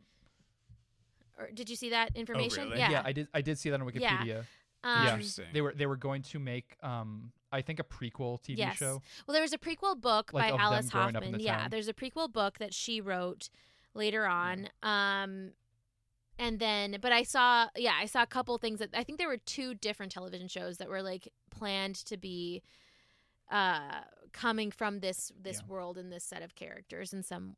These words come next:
Speaker 1: in some way. But I think you're right. I think that, uh, there is a shift at this point.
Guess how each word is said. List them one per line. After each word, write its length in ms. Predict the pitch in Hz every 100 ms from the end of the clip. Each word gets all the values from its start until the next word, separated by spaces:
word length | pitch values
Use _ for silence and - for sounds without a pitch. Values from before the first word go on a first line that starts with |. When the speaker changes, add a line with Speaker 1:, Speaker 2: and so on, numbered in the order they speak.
| -
Speaker 1:
in 100 | 185
some 240 | 180 170
way. 300 | 175 - - - - -
But 100 | 254
I 60 | 277
think 180 | 339 359
you're 100 | 349
right. 220 | 294 214
I 60 | 220
think 300 | 247 247 -
that, 260 | 247 214 - _ -
uh, 300 | 214 202 196
there 100 | 233
is 220 | 226 277
a 80 | 285
shift 340 | - 247 -
at 100 | 214
this 160 | 214 -
point. 360 | 226 202 180